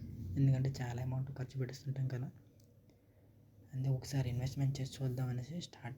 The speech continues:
చేశాను. ఒక స్టార్టింగ్‌లో ఒక హండ్రెడ్, హండ్రెడ్ రూపీస్‌తో స్టార్ట్ చేశాను. ఒక ఫోర్ మ్యూచువల్, ఫోర్ మ్యూచువల్ ఫండ్స్ ఇలా చేసుకున్నాను. వాటిని ఒక్కొక్క స్టెప్ అప్ చేసుకుని వెళ్దామని చూస్తున్నాను. ఒకవేళ even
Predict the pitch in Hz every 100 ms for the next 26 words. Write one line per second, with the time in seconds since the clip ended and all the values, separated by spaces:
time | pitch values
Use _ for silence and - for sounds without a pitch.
0 | - 120 127 131 180 - - - - 135
1 | 120 120 - 117 113 - 135 131 131 120
2 | 117 120 117 120 117 - 127 - 135 -
3 | 120 117 135 - 117 143 214 - - -
4 | - - 135 135 123 - 123 120 123 120
5 | 123 120 - 127 - - - 135 135 127
6 | 123 123 123 - 123 - 131 123 120 -
7 | 123 - 127 123 147 113 110 131 123 -
8 | 120 120 123 120 - - - - - -
9 | 139 139 135 135 - 131 123 117 120 120
10 | 135 - 117 131 123 139 123 120 123 -
11 | 139 123 120